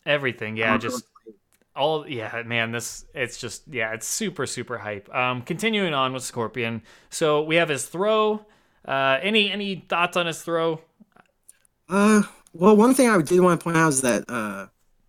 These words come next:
Speaker 2: this game has, like, forward and back throws like M K nine had, so, like, it has a different animation depending on if you forward or, uh, forward throw or back throw. So, like,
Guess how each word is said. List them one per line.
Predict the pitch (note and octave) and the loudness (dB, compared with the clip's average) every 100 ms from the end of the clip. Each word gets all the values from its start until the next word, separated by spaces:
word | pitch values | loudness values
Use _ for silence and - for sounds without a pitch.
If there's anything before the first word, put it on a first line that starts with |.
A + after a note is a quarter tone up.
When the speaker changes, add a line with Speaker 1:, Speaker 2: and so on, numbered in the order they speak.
| _ _ _ | _ _ _
Speaker 2:
this | E3+ - | 2 4
game | G#3 F#3 | 4 4
has, | E3+ D#3 | 4 4
like, | C#3 - - | 2 0 -8
forward | - D3+ E3 D#3 | -2 4 4 4
and | C3 | 2
back | A#2 C#3+ - | 2 0 -2
throws | - G3 G3 D#3+ | 2 6 6 6
like | C#3 | 2
M | C3 | 0
K | C3+ | -2
nine | B2+ B2 C#3+ | 0 2 2
had, | E3 E3 | 2 2
so, | - B2+ | 2 0
like, | A#2 G#2+ | 0 0
it | B2 A#2+ | -2 -6
has | C3+ C#3 | -8 -8
a | C3 | -8
different | B2 C3+ A2 | -10 -12 -14
animation | A2+ A2+ A2 - C3 B2 _ _ _ _ C3 | -14 -14 -16 -16 -18 -20 _ _ _ _ -10
depending | C3 C3 B2+ | 0 4 6
on | A#2+ | 6
if | A#2+ | 4
you | B2 | 0
forward | - A#2 B2 B2 A#2 _ - | 0 4 4 4 -2 _ -14
or, | C3 A#2+ A2 | -4 2 2
uh, | G2+ F#2+ - _ | 2 0 -8 _
forward | - D#3+ D#3 | -2 0 2
throw | E3+ D3 | 4 4
or | A#2+ | 4
back | A#2 B2+ - | 4 0 -2
throw. | G2 | -4
So, | F#2+ C3 | -2 0
like, | G#2 - | -2 -4